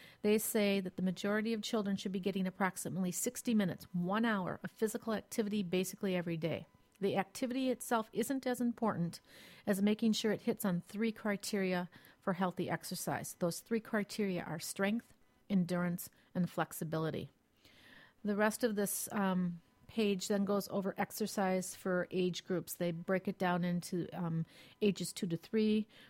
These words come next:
which is the toddler range, developing motor skills, ages four and five, working on those basic motor skills and getting control to the basics. They're working on further improving balance and increasing their physical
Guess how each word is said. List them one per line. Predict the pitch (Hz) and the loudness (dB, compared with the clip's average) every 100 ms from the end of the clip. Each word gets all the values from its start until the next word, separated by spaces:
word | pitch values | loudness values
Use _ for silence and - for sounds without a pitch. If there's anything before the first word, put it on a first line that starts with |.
| - | -6
which | 190 - | -4 -2
is | 180 | -4
the | - | -4
toddler | 175 - 196 185 196 | -6 0 0 2 2
range, | 190 190 185 - | 2 2 2 0
developing | 165 175 185 185 190 | -2 0 0 2 2
motor | 190 185 180 | 2 0 -2
skills, | - 190 180 180 175 - _ - - - | -4 0 2 0 -2 -12 _ -20 -20 -4
ages | 208 190 185 - | 0 2 0 -2
four | 214 196 | 0 2
and | 180 175 | 2 0
five, | - 196 190 190 190 185 - | 2 4 4 4 2 -2 -4
working | 196 190 - 202 190 185 | 0 0 0 2 2 2
on | 196 175 175 170 170 - _ _ _ _ _ _ _ _ - - | 0 2 2 2 0 -4 _ _ _ _ _ _ _ _ -12 -2
those | 196 190 | 2 0
basic | - 190 180 202 | 2 2 2 0
motor | 202 190 170 | 0 0 -2
skills | - 190 185 - | 0 2 2 0
and | 208 180 | 0 0
getting | 175 170 175 175 175 - - | 2 2 2 0 -2 -8 -2
control | 196 170 - 190 | 0 0 0 0
to | 185 | 0
the | 175 | -6
basics. | 156 160 165 185 - - | -2 0 0 -2 -6 -4
They're | 180 | 0
working | 170 175 - 180 | 0 0 -2 -2
on | 170 | 0
further | - 214 214 208 | -2 0 0 2
improving | 185 180 185 175 | 0 0 0 0
balance | 175 175 175 170 | 2 2 2 0
and | - 175 | 0 0
increasing | 170 202 - 180 | 2 -2 0 0
their | 175 | -2
physical | - 170 - 147 | -2 -6 -6 -10